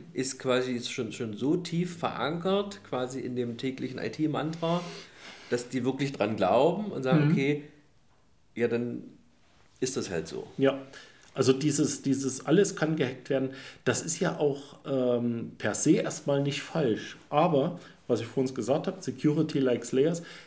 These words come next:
Speaker 2: keine Burg ist uneinnehmbar. Mhm. Aber was macht man? Man hat mehrere Sicherheits-, äh, Maßnahmen hintereinander. Es gibt einen Burggraben, es gibt meistens noch einen Burggraben, dann gibt's eine Mauer, dann gibt's, äh,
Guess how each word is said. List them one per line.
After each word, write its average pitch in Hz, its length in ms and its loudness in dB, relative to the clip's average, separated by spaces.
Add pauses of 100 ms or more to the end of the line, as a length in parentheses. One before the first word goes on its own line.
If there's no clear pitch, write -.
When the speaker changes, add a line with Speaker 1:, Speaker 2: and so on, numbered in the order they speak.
(160)
Speaker 2:
keine 208 420 6
Burg 165 480 4 (380)
ist 151 280 4
uneinnehmbar. 147 920 4 (220)
Mhm. 107 240 -12
Aber 135 240 6
was 127 180 2
macht 151 300 2
man? 147 360 2
Man 131 240 6
hat 139 200 0
mehrere 147 440 4
Sicherheits-, 139 920 0
äh, 123 240 4
Maßnahmen 127 760 4
hintereinander. 131 760 4 (400)
Es - 140 0
gibt - 220 2
einen 107 120 -10
Burggraben, 151 840 4 (140)
es - 160 -8
gibt 123 320 -4
meistens 110 380 -2
noch 165 160 6
einen 165 140 4
Burggraben, 143 480 4
dann 117 120 4
gibt's 101 280 -6
eine 101 80 0
Mauer, 156 440 6
dann 113 200 0
gibt's, - 340 -6
äh, 107 380 2